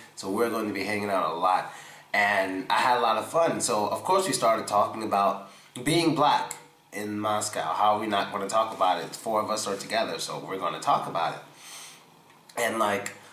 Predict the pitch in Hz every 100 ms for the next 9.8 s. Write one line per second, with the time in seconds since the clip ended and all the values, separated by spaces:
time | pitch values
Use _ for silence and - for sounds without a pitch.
0 | - 101 147 165 165 147 139 101 101 120
1 | 147 180 196 - - - - - 123 117
2 | 110 - 135 147 139 143 135 135 139 127
3 | 107 85 - - 113 107 - 135 185 104
4 | 101 - - 120 - 104 131 127 110 98
5 | 107 98 92 - - - - - 131 127
6 | 101 147 165 160 - 139 165 135 107 -
7 | 80 101 151 - 117 165 165 160 160 135
8 | 104 92 104 135 139 127 101 95 90 120
9 | 139 73 - - - 107 104